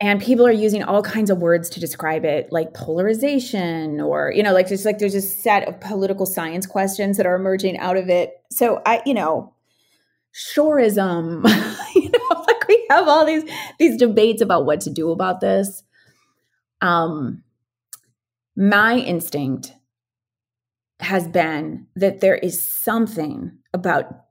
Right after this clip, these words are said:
democratic resilience and democratic potential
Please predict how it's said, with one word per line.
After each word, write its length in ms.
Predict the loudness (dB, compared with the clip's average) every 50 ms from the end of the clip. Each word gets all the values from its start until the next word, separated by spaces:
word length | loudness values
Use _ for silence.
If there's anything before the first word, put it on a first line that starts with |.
| _ _ _ _ _ _ _ _ _
democratic 920 | 2 2 4 4 4 0 0 -2 -6 -12 -10 -8 -6 -4 -4 -4 -4 -4 -6
resilience 1040 | -8 -10 -10 -10 -8 -2 0 0 0 0 -2 -4 -8 -10 -10 -10 -12 -14 -16 -18 -20 _ _ _ _ _ _ _ _ _ _ _ _ _ _ -6
and 260 | -4 -4 -4 -4 -2
democratic 760 | -2 -2 -2 -2 -4 -6 -6 -8 -10 -8 -6 -6 -6 -8 -10
potential 1000 | -14 -16 -14 -14 -16 -14 -8 -2 -2 -2 -2 -2 -6 -6 -6 -6 -8 -10 -12 _